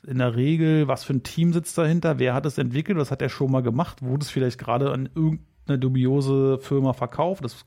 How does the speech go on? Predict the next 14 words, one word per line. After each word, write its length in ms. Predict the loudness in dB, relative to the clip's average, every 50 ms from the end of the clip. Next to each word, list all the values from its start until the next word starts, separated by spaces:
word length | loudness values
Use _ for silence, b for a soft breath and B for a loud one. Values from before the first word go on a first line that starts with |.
| _
kann 160 | _ -4 -2 -2
nämlich 180 | -2 -2 -2
auch 140 | -4 -4 -4
passieren. 480 | -6 -8 -6 -6 -6 -4 -4 -4 -6 -8 _ _ _ _ _ _
Ähm, 680 | 0 2 4 4 4 4 2 2 2 2 2 2 0
Seam 300 | -2 0 2 4 4 4
Forest 340 | 4 2 0 0 0 -2 -6
ist 140 | -10 -4 -2
da 60 | -2
eigentlich 260 | -2 -2 -4 -4 -2
ein 60 | 0
ganz 280 | 0 2 0 0 -2 -8
guter, 920 | -6 -4 -4 -2 0 0 0 2 2 2 2 2 0 -2 -4 -6 -6 -6
ähm, 320 | -6 -6 -6 -6 -8 -10